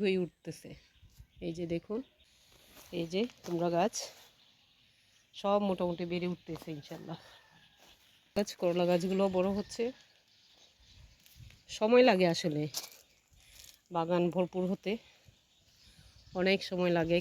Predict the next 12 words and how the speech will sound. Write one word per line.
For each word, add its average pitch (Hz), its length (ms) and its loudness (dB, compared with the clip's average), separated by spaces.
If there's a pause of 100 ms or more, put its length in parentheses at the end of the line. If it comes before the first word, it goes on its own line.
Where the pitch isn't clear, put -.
গাছ 165 140 0 (220)
বৃদ্ধি 165 340 -2
হতে। 185 200 -4 (2250)
এই 156 180 -12
যে 185 100 -6 (580)
এখানে 185 300 -4 (100)
আট 170 160 -4
দশটা 165 260 -8 (160)
টমেটো 170 360 -6
গাছ 175 120 -6 (120)
লাগিয়েছি, 170 420 -6 (2500)
ইনশাআল্লাহ 175 480 0